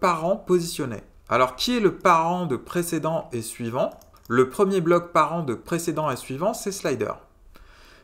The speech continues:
Lui, je vais lui déclarer un type de positionnement. Donc, ça veut dire que dans le code, je vais écrire hashtag slider, position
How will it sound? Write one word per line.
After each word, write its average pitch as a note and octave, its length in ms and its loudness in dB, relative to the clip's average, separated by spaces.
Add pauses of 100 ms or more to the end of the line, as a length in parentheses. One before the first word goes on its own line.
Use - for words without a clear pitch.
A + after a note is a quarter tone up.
Lui, G3+ 560 0
je A#2+ 100 -6
vais C3+ 60 2
lui C#3+ 140 0
déclarer F#3+ 680 4 (220)
un B2+ 140 4
type G#3 220 -8
de F#3 100 8
positionnement. D#3+ 800 -4 (180)
Donc, B2+ 440 -4
ça - 280 -2
veut E3+ 140 -2
dire G2+ 380 -8 (300)
que - 120 -8
dans G3 180 0
le E3 140 2
code, E3+ 400 0
je A#2+ 120 -6
vais A2 160 -2
écrire E3+ 480 -2 (600)
hashtag E3 580 -2 (480)
slider, A#2 600 -2 (680)
position F#3+ 580 -2